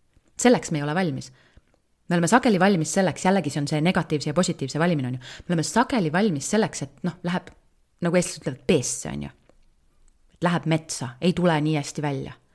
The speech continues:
Ja sellepärast ma tõin ka siia selle ühel jalal seismise va-, variandi, sest me mõtleme kogu aeg selle varba peale, me ju teame, et me ei suuda seal igavesti püsida. Ja see on natuke nagu selline iseenda saboteerimine, samamoodi nagu sinul, on ju. Iseenda saboteerimine, et ma tegelikult ei pühenda sellele, et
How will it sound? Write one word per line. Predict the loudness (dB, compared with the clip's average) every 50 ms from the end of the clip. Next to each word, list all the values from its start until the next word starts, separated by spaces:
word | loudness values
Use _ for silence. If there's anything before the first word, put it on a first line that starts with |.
| _ _ _ _ _ _ _ _ _
Ja | -4 0
sellepärast | 2 2 2 2 0 -2 -4 -6 -6 -4
ma | -2
tõin | 0 2 2 2 0
ka | 0 -2
siia | -2 -2 -2
selle | -2 -2 -2 -4 -6 -8 -12 _ _ _ _ _ _ _ 0
ühel | 2 2 4 4
jalal | 2 2 0 0 0
seismise | 4 4 6 6 4 2 -2 -4 -4 -6
va-, | -6 -2 -2
variandi, | 0 2 2 2 2 0 -2 -4 -6 -10 -18 -20 -18 _
sest | -8 -4 -2 0
me | 2
mõtleme | 4 2 2 2 0 -2 -2 2
kogu | 2 2 2 2 2
aeg | 0 0 0
selle | -2 -2 2 2
varba | 2 2 2 2 0 -2
peale, | -2 -2 0
me | 0 -2
ju | 0
teame, | 0 0 0 2 0 -2 -4
et | -4
me | -6 -4
ei | -2
suuda | -2 -2 -2 -4 -2
seal | -2 -2 -2
igavesti | -2 -2 -4 -4 -6 -8 -10
püsida. | -10 -8 -8 -8 -8 -10 -12 -14 -16 _ _ _ _ _ _ _ _ _ -20 -20 -20 -20 -20 _ -6
Ja | -2
see | 0 2
on | 4
natuke | 4 4 2 0 -2 -2 -2
nagu | -2 -2 -2
selline | -2 -4 -4 -6 -2 -2
iseenda | -2 0 2 2 0 0 0 0
saboteerimine, | 0 0 0 0 -2 -6 -6 -2 0 2 2 2 0 -2 -4 -8 -10 -12 -14 -16 -20 -20 -20 _ -6
samamoodi | -2 0 2 2 2 2 0 0 -2
nagu | -2 0 0
sinul, | 0 0 0 0 -2
on | -6 -8 -10
ju. | -12 -14 -18 -20 -20 -8 _ -2
Iseenda | 0 2 2 2 2 0 0
saboteerimine, | 0 -2 -2 -2 -4 -2 0 0 2 0 0 -2 -6 -6
et |
ma | -6 0
tegelikult | 0 2 2 2 0 0 -4 -4
ei | -2
pühenda | 0 0 0 0 -2 -2 -2
sellele, | 0 2 2 2 2 -2 -4
et | -8